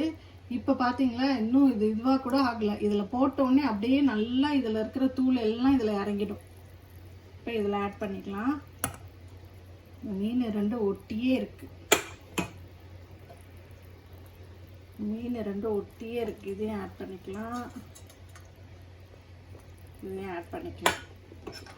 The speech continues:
இப்ப இதோட ஃப்ளேமை வந்து நல்லா குறைச்சிடுங்க.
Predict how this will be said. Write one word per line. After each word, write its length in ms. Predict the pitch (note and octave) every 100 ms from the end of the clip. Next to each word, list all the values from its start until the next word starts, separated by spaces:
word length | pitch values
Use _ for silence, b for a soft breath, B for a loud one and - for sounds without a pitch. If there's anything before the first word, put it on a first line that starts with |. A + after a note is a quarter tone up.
| - - - -
இப்ப 180 | A#3+ C#4 C#4 D4+ D4+ A#3+
இதோட 300 | A3+ A3+ A3 A3 G#3+ G#3+ A3 - - - -
ஃப்ளேமை 380 | C4 C#4+ D#4+ C#4+
வந்து 240 | A#3 B3+
நல்லா 320 | D4 A3 A3 B3+
குறைச்சிடுங்க. 640 | A#3+ A3 - A3+ G#3+ G3+